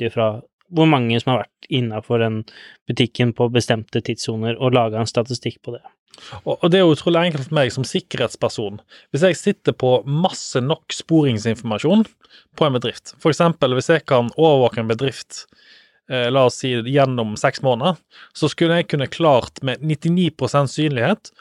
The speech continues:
Speaker 2: og profilert alle de ansatte som jobber der. Fordi at jeg ser hvem som går unn-, inn og ut av bedriften til hvilken tid. Jeg skal k-, basert på det kunne klare å skille ut faste ansatte med konsulenter,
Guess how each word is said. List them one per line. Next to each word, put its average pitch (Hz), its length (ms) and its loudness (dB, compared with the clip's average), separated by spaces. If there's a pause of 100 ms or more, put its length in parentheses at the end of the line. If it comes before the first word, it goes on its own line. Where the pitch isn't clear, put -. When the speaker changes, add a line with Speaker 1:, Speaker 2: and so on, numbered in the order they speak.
(160)
Speaker 2:
og 143 100 0
profilert 156 880 0 (260)
alle 143 220 2
de 127 60 2
ansatte 127 480 2
som 123 140 -2
jobber 113 200 -6
der. - 80 -16 (1000)
Fordi 180 300 0
at 143 100 0
jeg 156 120 2
ser 156 200 0
hvem 143 240 -2
som 143 100 0
går 147 200 4
unn-, 143 180 0
inn 156 140 0
og 135 80 2
ut 131 100 -2
av 120 60 -2
bedriften 127 320 -4
til 120 100 0
hvilken 120 320 -4
tid. 220 280 0 (460)
Jeg 135 160 0
skal 135 160 -2
k-, - 220 -12
basert 151 480 0
på 151 80 0
det 143 140 6
kunne 127 180 -2
klare 139 180 4
å 131 80 -4
skille 131 220 0
ut 131 80 -4
faste - 340 -2
ansatte 135 580 0 (360)
med 131 340 -2 (420)
konsulenter, 139 720 2